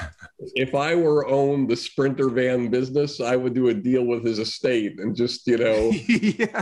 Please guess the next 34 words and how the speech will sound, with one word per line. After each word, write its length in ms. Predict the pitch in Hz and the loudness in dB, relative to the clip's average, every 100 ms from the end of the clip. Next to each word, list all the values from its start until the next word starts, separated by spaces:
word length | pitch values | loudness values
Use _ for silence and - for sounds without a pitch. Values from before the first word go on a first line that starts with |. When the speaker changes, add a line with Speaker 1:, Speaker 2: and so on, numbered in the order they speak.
| 131 | -2
Speaker 1:
have 100 | 123 - - - - | -4 -4 -14 -14 -2
your, 260 | 139 131 123 - - _ - - _ - - - - | 0 0 -4 -14 -20 _ -20 -20 _ -10 -10 -10 -4
Speaker 2:
No, 80 | 196 | 0
he's 100 | 202 | 2
Speaker 1:
you'll 80 | 262 | 0
Speaker 2:
like 80 | 262 | 0
Speaker 1:
be 100 | 202 | -2
living 160 | 214 226 - | -2 -4 -6
in 300 | 262 254 214 196 | -2 2 2 2
a 60 | |
van 540 | 180 214 233 247 240 214 | 0 2 4 4 2 0
down 380 | 220 254 349 254 | -2 0 -2 0
by 180 | 240 | 0
the 140 | 208 202 | 0 0
river. 680 | 220 240 - 277 254 233 208 | 2 2 2 0 0 0 0
Speaker 2:
<laughs> 40 | 262 254 240 247 - - - 220 | -2 -2 -2 -4 -6 -12 -12 -4
And 120 | 220 | -2
the 60 | 180 | 0
Speaker 1:
And 80 | 170 | 2
Speaker 2:
pulling 260 | 208 202 190 | 0 0 0
Speaker 1:
you'll 120 | 170 | -2
Speaker 2:
up 60 | 165 | -4
Speaker 1:
be 60 | |
Speaker 2:
the 60 | 127 156 | -4 0
belt, 320 | 160 160 - | 0 0 -2
you 80 | 156 | 0
know, 120 | 151 | 0
the 180 | 127 123 - | 0 -2 -2
pulling, 260 | 160 160 - - - - | 0 0 -4 -16 -10 -6
I 80 | 165 | -2
mean, 260 | 180 180 151 | 0 2 0
Speaker 1:
and 100 | 151 | 0
you'll 80 | |
Speaker 2:
he's, 120 | 214 | -4